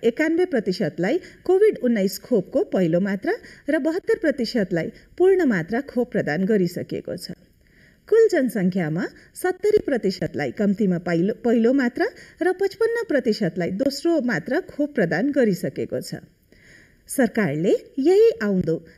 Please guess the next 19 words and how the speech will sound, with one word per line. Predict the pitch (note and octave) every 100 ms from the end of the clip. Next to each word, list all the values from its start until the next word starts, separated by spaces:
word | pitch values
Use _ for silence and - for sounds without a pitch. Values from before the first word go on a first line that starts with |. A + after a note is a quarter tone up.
| -
चैत | E4+ G4+ F4
मसान्तसम्म | C4 A#3 E3+ E3 E3+ E3+ E3 C#3+ - - -
अठार | - D#4 F#4+
वर्षभन्दा | D4 A#3+ - A3 D3+ E3 F3+
माथिका | F#3+ A3 B3 A3 D4
सात | G4 E4 F#4+
प्रतिशत | F#4+ D#4 B3+ A3+ A3
जनसङ्ख्यालाई | F#3 G3 F#3+ G#3 F#3+ G3+ D#3+ E3 G4 - - - -
खोपको | E4 F4+ - D#4 B4+
पुरा | - E4 F4
मात्रा | C4+ F3+ F3 A3
दिने | F#3 F#3 D4 - - -
लक्ष्य | C4 C#4 -
लिएको | C#4+ C#3+ - A#2+
छ। | D#3+ E3 - _ _ _ - _ _ _ - -
खोप | F#4 A4+
अभियानलाई | C#4+ C4+ B3 F#3 E3 C#3 - B3
निरन्तर | D4 G4 G4 G4+
रूपमा | B3+ A#3 F3+ F3